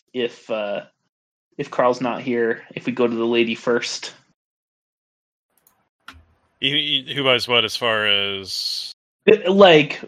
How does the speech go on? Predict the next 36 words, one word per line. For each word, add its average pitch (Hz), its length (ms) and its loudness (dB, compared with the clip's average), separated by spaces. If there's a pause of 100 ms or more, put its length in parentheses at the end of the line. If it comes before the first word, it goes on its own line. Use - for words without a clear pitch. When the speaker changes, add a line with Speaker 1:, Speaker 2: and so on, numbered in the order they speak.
Speaker 1:
so - 200 2
we 165 140 4
could 170 160 4
just, 143 360 -2 (2250)
yeah, 185 240 6
if 156 60 2
he's 180 200 2
not 262 220 4
here 190 320 6
and 147 100 0
we, 147 320 -2
and 147 200 0
we 139 160 0
go 143 240 4
and, 127 200 -2
and 131 160 0
experiment 143 540 0
and 135 100 -8
buy 135 140 4
a 135 80 4
whole 147 140 0
bunch 135 260 -4
more 117 160 -6
shit. - 560 -2 (340)
Did, 147 260 -2
did 165 160 4
he 160 60 0
Speaker 2:
Oh, 180 220 8
Speaker 1:
buy 160 140 8
a 214 40 10
Speaker 2:
like 202 80 6
Speaker 1:
whole 196 140 6
bu- 147 80 2
Speaker 2:
potions 160 260 -6
and 160 160 -14
cr-, - 100 -20